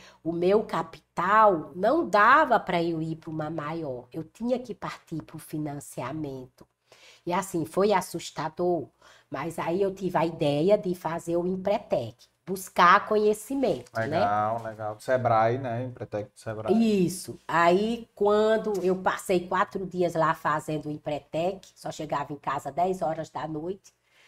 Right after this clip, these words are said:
Speaker 1: Então, na segunda-feira, eu já procurei o Banco do Nordeste.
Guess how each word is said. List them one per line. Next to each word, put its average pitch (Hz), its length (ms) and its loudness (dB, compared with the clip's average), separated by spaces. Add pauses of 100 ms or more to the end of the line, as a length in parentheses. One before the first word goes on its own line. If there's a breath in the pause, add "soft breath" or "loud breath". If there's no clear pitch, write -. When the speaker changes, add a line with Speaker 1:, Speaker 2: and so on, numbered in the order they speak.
Speaker 1:
Então, 185 180 -2
na 208 140 2
segunda-feira, 214 1160 2
eu 233 180 -2
já 220 180 0
procurei 190 520 -2
o 220 40 -8
Banco 220 340 -4
do 208 120 -8
Nordeste. 147 800 -14